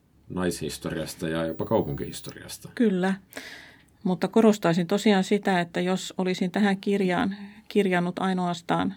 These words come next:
Speaker 2: nämä viranomaisasiakirjoista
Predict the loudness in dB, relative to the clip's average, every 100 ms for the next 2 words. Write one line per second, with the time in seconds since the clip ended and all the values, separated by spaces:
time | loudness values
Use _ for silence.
0 | -8 -4 0 2 0 0 -6 _ _ _
1 | _ _ _ _ 4 8 8 8 6 6
2 | 4 4 2 4 2 2 0 4 4